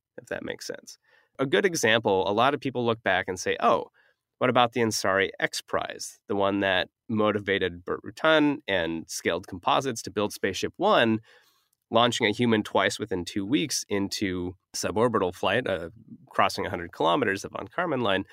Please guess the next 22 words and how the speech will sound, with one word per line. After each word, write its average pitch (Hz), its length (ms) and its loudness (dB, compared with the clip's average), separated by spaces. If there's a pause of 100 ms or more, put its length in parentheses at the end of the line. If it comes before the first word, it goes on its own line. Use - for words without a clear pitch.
(1120)
Well, 151 360 6 (520)
that 143 260 6
was 147 240 4
a 147 60 0
successful 117 640 -2
prize, 127 800 0 (720)
but 151 360 4
if 123 160 -4
you 123 80 -2
take 185 380 -2
that 151 220 4
as 117 180 2
a 104 60 -8
success 143 500 2
and 110 80 0
apply 110 320 4
it 104 80 2
to 113 100 -4
launching 98 440 0
a - 20 -6
moon 156 300 0
base, 85 500 -2